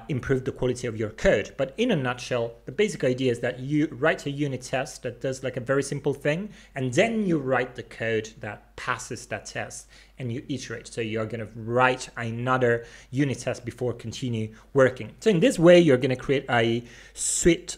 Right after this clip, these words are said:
of unit tests. Now, why is this important in a, uh, project, right? In a simple portfolio project? Well, because it sends a very clear signal to the recruiter,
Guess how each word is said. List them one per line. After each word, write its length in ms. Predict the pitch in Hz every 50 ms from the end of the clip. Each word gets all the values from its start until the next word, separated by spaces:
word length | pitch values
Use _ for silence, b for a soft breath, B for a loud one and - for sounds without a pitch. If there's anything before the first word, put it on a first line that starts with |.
| - -
of 320 | 131 123 120 120 117 - -
unit 560 | 147 120 117 117 120 139 156 151 139 113 -
tests. 400 | - - - 127 - - - -
Now, 300 | 160 156 147 131 120 -
why 260 | 131 135 170 233 277
is 80 | 294 -
this 360 | 240 233 226 - - - - -
important 760 | 165 160 - - - 285 294 247 - - - 127 110 - - -
in 180 | 151 147 147
a, 460 | 143 131 127 123 123 123 120 120 120 120 B B B B
uh, 220 | 131 131 123 120 117
project, 640 | - - - 247 269 - - - 120 - - - -
right? 220 | 120 151 233 247
In 120 | 151 127 123
a 60 | 117
simple 840 | - - - - 214 208 214 - - - 175 160 156 156 151 147 151 B B B B
portfolio 400 | - - - - 196 202 151 113
project? 420 | - - 120 113 - - - - -
Well, 400 | 127 131 135 170 247 247 - -
because 720 | - 120 - - - - 247 269 - - 143 156 - - B B B B B B B
it 140 | 156 - -
sends 240 | - 220 220 208 175
a 40 | 160
very 300 | - - 196 214 202 190
clear 300 | 190 - 170 170 170 147
signal 440 | - - 247 202 - 120 127 147 -
to 260 | - - - 143 143
the 120 | 127 127
recruiter, 600 | 113 120 127 - - - 294 285 - - - -